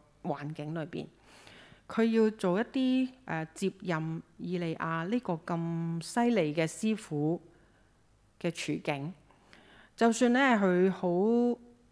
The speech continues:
好帶住信心去行出第一個神蹟，但係咧都唔被人接納。還有咧就係響一個異教，一個好多，好瘋狂去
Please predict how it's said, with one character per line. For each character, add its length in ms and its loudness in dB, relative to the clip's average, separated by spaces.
好 160 -2
帶 180 2
住 120 0
信 280 -2
心 280 -2
去 80 2
行 240 -8
出 100 -4
第 160 -4
一 40 -2
個 100 -4
神 320 -8
蹟， 160 0
但 140 -4
係 100 -2
咧 120 0
都 140 -2
唔 200 -4
被 200 -4
人 220 -8
接 160 -6
納。 160 -8
還 240 2
有 140 6
咧 180 6
就 100 0
係 180 2
響 520 0
一 100 -2
個 140 0
異 300 -6
教， 340 2
一 100 -2
個 120 -4
好 220 -6
多， 320 2
好 160 -2
瘋 300 0
狂 380 -6
去 320 0